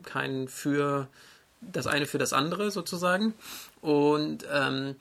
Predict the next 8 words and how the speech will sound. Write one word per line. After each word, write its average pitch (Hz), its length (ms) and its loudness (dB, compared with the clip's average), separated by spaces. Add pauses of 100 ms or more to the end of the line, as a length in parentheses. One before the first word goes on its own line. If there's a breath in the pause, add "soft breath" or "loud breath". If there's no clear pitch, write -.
(480 loud breath)
dann 143 320 2
hat 147 140 -2
aber 147 180 4
ja 147 220 6 (360)
er 143 220 0
selber 165 380 4
quasi 156 760 2 (360)
das - 460 0